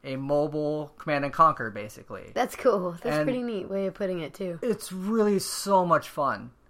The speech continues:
Speaker 1: I like it. The major difference between Clash of Clans and, and This Means War is Clash of Clans, you're building your base. When you attack somebody else's base,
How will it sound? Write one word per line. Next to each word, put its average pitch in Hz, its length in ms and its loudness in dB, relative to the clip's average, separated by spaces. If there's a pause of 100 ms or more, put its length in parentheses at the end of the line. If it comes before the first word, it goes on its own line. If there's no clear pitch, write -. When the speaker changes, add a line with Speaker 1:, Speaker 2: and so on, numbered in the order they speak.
(260)
Speaker 1:
I 190 200 4
like 202 280 4
it. 202 240 -2 (220)
The 170 80 -4
major 196 320 0
difference 185 420 0
between 175 340 -4
Clash 151 280 2
of 156 60 -10
Clans 175 720 -4
and, 143 320 -2 (120)
and 143 420 -4
This 147 200 -4
Means 143 260 -4
War 214 480 -2 (340)
is 143 400 -2
Clash 170 280 2
of 170 60 -10
Clans, 170 460 -2
you're 139 80 -4
building 165 320 2
your 165 140 -2
base. 156 420 0
When 139 120 -4
you 131 100 -4
attack 151 300 -2
somebody 156 300 -4
else's 143 360 0
base, 139 480 -4